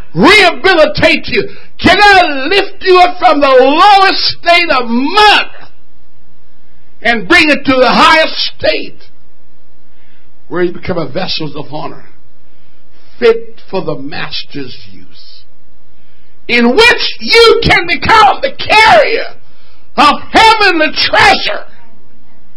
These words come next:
in an earthen vessel?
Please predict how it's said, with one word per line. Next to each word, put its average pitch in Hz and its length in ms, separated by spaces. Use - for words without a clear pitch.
in 330 160
an - 260
earthen 294 680
vessel? - 420